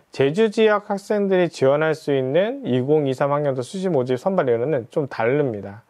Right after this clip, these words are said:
어, 모든 교과 전형 종합 인형에 다 지원할 수 있는 게 아니라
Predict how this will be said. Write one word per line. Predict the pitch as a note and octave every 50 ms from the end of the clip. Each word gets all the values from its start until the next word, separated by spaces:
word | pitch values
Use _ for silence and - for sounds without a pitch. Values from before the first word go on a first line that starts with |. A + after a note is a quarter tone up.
| _ _ _ _ _ _ _ _ _ _ _ _ _ _ _ _ _
어, | - A#2+ A#2 A2+ A2+
모든 | A2+ A#2+ C3 D3+ E3 G#3 G#3+ G#3+ G#3+ G#3 G3+ F#3+ F3+ - _ _
교과 | - - C3 B2+ - G3 F#3 F3+
전형 | F3+ F3+ F3 F3 E3+ D#3+
종합 | - C#3+ C3+ D3 D#3 D#3 D3+
인형에 | C#3+ C#3+ D3 D3 C#3+ D3 C#3+ C#3+ - - _ _ _ _ _ _ _ _ - C#3 C3
다 | - B2+ B2
지원할 | - - - - C#3+ D3+ D#3+ E3 E3 D#3+ E3
수 | D#3+ - - E3
있는 | D3 B2 A#2+ C3 C3+
게 | C3+
아니라 | B2 G#2+ G#2 A2 C3 D#3+ D3 A#2 G#2+